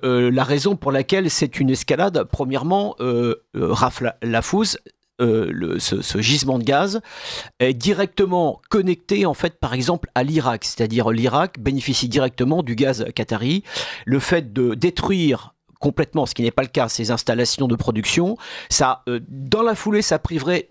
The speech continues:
tout l'Irak de gaz. Donc imaginez le, les cons-, l'impact économique sur, sur l'Irak. De l'autre côté, cela signifie, euh, cela, euh, euh, chez les Iraniens, c'est une ligne rouge absolue. D'ailleurs, même l'opposition iranienne à la télévision française explique que là,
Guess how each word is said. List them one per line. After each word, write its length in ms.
tout 160
l'Irak 540
de 140
gaz. 280
Donc 220
imaginez 560
le, 180
les 160
cons-, 160
l'impact 540
économique 540
sur, 280
sur 240
l'Irak. 340
De 120
l'autre 280
côté, 500
cela 320
signifie, 920
euh, 240
cela, 680
euh, 400
euh, 200
chez 200
les 200
Iraniens, 420
c'est 300
une 100
ligne 220
rouge 220
absolue. 420
D'ailleurs, 400
même 260
l'opposition 640
iranienne 520
à 60
la 100
télévision 440
française 440
explique 440
que 80
là, 260